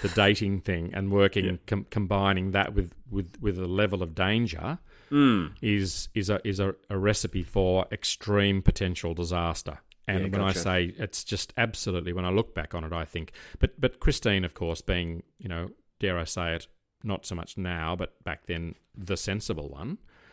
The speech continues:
Speaker 2: Mm.
Speaker 1: she, uh, she made, made a call. And, um, I remember when she told me, I, I was, I thought, "Shit,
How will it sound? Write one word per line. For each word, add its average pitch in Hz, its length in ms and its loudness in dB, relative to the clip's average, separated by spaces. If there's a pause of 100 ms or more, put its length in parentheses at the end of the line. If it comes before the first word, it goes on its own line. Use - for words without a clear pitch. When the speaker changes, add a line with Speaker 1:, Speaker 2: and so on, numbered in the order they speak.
Speaker 2:
Mm. 113 260 0
Speaker 1:
she, 95 500 0
uh, 92 180 2
she - 160 -6
made, 98 280 0
made 101 240 0
a - 20 -10
call. 107 440 -2 (340)
And, 87 340 -8
um, 87 540 -8 (1000)
I 95 60 -4
remember 104 300 0
when 95 100 0
she 92 140 -8
told 101 280 -2
me, 98 60 0
I, 87 160 0
I 82 220 -4
was, 82 300 -8
I - 60 -12
thought, 82 220 -8
"Shit, - 280 -8